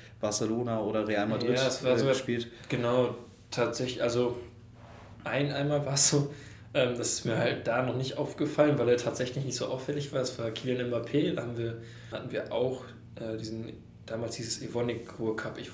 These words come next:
Speaker 2: bin mir nicht ganz sicher, ob er immer noch so heißt. Auf jeden Fall dieser Ruhr Cup, der zum Anfang der Saison die A-Jugend, äh, von der A-Jugend aus ausgetragen wird und ist halt in Dortmund und Umgebung. Also man spielt dann da in den umliegenden Städten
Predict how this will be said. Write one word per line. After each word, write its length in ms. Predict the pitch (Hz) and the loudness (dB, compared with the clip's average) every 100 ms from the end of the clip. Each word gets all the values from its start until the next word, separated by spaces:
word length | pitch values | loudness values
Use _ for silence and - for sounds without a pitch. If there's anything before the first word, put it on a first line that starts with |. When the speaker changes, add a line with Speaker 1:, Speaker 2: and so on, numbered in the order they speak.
| - - | -12 -6
Speaker 2:
bin 140 | 120 | -2
mir 40 | 123 | 0
nicht 120 | 127 | 2
ganz 140 | 117 | 2
sicher, 180 | 123 123 | 4 4
ob 80 | 107 | 4
er 80 | 127 | 2
immer 140 | 127 | 2
noch 100 | 117 | 0
so 220 | - 127 | 2 4
heißt. 160 | 131 113 | 4 2
Auf 60 | |
jeden 120 | 120 113 | -2 -2
Fall 80 | |
dieser 180 | 113 113 | 0 0
Ruhr 220 | 113 131 | 4 2
Cup, 320 | 127 147 147 - | 4 4 2 0
der 320 | 120 120 113 | -4 -2 -4
zum 160 | - | -4
Anfang 260 | 120 123 127 | -4 -6 -4
der 100 | 117 | -2
Saison 420 | 110 117 131 131 - | 0 0 0 -2 -6
die 80 | 123 | -6
A-Jugend, 600 | 113 131 135 135 - - - - - - - - - | -2 -2 0 0 -2 -12 -16 -18 -18 -18 -18 -18 -6
äh, 240 | 139 123 | -4 -4
von 200 | 123 - | -4 -4
der 80 | 113 | -2
A-Jugend 240 | 117 127 139 | 0 0 2
aus 380 | 123 - - - | 0 -2 -6 -6
ausgetragen 560 | 143 139 - 123 127 | -4 -4 -4 -2 0
wird 160 | 127 127 | 0 0
und 100 | 120 | -2
ist 120 | 113 | 2
halt 160 | 123 123 | 2 2
in 260 | 123 117 | -2 -2
Dortmund 440 | 113 120 127 127 127 | 4 6 6 4 0
und 120 | - | -2
Umgebung. 600 | 110 110 123 123 107 104 | -4 2 4 4 2 -2
Also 160 | 101 104 | -8 -8
man 120 | 107 | -6
spielt 260 | - 117 117 | -4 -4 -4
dann 100 | 113 | -2
da 180 | 113 | -2
in 100 | 113 | -2
den 260 | 110 113 117 | -4 -6 -6
umliegenden 380 | 117 120 120 110 | -4 -2 0 0
Städten 540 | - 131 135 135 131 | 2 2 2 0 -2